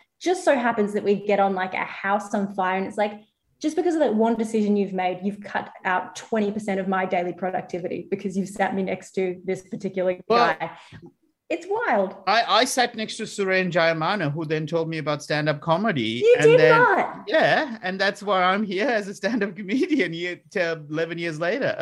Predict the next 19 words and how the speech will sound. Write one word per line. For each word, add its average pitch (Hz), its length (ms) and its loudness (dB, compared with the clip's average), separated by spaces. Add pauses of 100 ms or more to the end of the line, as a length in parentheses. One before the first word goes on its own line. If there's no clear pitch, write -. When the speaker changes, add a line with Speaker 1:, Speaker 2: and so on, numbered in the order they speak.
(120)
Speaker 2:
<laughs> 160 140 -4
Speaker 1:
That's 196 840 0
Speaker 2:
If, 208 240 -2
if 381 280 4
I 233 140 10
was, 254 160 4
Speaker 1:
crazy. 202 120 0
Speaker 2:
if 208 100 -4
I 240 120 4
was 226 140 2
in 226 100 -6
a 208 40 -6
different, 190 540 -8
like, 156 340 0
other 160 220 0
end 165 240 0
of 190 160 -2
the 160 100 -4
tax 151 300 -2